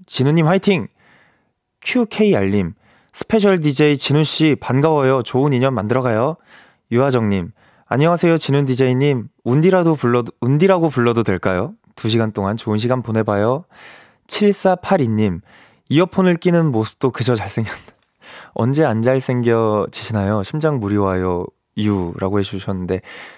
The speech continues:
뭐, 이게 사실, 어, 문자를 안 보내시고 또 보이는 라디오가 아닌 그냥 정말 라디오를 듣고 계신 분들이,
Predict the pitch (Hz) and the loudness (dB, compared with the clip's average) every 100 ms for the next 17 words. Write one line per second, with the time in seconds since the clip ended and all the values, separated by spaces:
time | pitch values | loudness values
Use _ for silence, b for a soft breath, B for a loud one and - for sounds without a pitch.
0 | B _ 120 110 107 B B B B - | B _ 2 2 2 B B B B -2
1 | 135 156 190 190 151 - _ _ _ _ | 2 2 4 4 2 -2 _ _ _ _
2 | - - 113 131 175 170 127 117 127 120 | -8 -8 -4 -2 2 2 2 0 0 0
3 | 110 98 98 95 87 104 - 110 110 110 | -2 -4 -4 -4 -6 -10 -6 -4 -2 0
4 | 113 117 110 92 107 104 101 101 98 - | 0 0 -2 -2 -2 -2 0 -2 -4 -4
5 | 104 92 117 117 113 113 113 139 117 95 | -4 -2 -4 -6 -6 -4 -2 -2 0 -2
6 | 117 113 107 104 98 - 110 104 107 101 | 0 0 0 -4 -8 -6 -4 -2 -4 -4
7 | 98 123 | -2 0